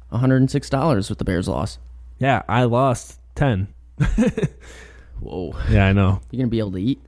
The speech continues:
Speaker 2: I don't think so. I'm not gonna be able to get Taco Bell tomorrow, <laughs> which is a real fucking bummer.
Speaker 1: Dude, just
Speaker 2: Uh,
Speaker 1: get some change. Those burritos are, like, a buck.
Speaker 2: I'll look
Speaker 1: No
Speaker 2: through
Speaker 1: free
Speaker 2: my,
Speaker 1: ads, though.
Speaker 2: I'll look through my couch cushions,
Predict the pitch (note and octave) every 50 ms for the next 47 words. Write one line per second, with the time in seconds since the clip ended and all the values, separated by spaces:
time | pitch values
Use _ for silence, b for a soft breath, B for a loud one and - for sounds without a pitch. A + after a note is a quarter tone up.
0 | - - - - - - - D#3+ - D3 B2 - C3 C#3 C#3+ B2 - A2 G#2+ A2
1 | A#2+ A#2+ A#2+ - C3 B2 B2 A#2+ A#2+ A#2+ A#2+ A2 A2 A2 - A#2+ A#2+ B2+ B2+ G#2+
2 | G2+ G2 F#2 F#2 F#2+ F#2 F#2 F#2 F2 F2+ F#2+ - - - B B B B B -
3 | - - - F3+ - - - - - - - - - - - - F3+ - - -
4 | - - - - - - - - - A#2+ - B2+ B2 A#2 A2 G#2 G#2+ B2 C3 B2
5 | - - - F#2+ F#2+ - G2 F#2+ F2+ F#2 F#2 F#2 F#2 G2 - - - b b b
6 | b b b b b b b b - - - D3 C#3 G2 G2 D#2+ - - C#3+ -
7 | D#3 D3 C3+ - C3 D3 D#3+ - C3 C3+ - - A#2+ A#2 - - B2 A#2 B2+ C3+
8 | C#3 - - - A#2 A2+ - G#2 - - C3 D3 - - - - - - - -
9 | - - - - - - - - - - - - - - A2+ A2+ A#2 A#2 - C3+
10 | B2+ A#2 - D#3 D#3 D3 C#3 B2 A#2 A#2 F2+ D#2 - - - - A2 A#2 B2 B2
11 | - C3 B2+ A#2 G#2 G#2 - - - G#2+ G#2+ - - - F#2 F2+ - G2 F#2 -
12 | -